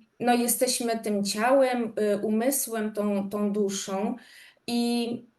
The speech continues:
kręcimy się gdzieś wokół tego życia, tak, fizycznego i tego mentalnego i tego duchowego. I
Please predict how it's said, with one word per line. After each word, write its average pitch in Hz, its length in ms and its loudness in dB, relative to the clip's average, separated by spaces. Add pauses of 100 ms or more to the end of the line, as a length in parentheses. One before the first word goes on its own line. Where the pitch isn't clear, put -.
(420)
kręcimy 277 580 6
się 285 160 -2
gdzieś 220 340 -2
wokół 254 360 2
tego 220 600 0 (160)
życia, 226 420 2
tak, 226 280 0
fizycznego 220 920 0
i 208 140 0
tego 208 220 -2
mentalnego 208 760 0
i 214 100 -6
tego 202 240 -6
duchowego. 196 800 -6
I 214 400 -2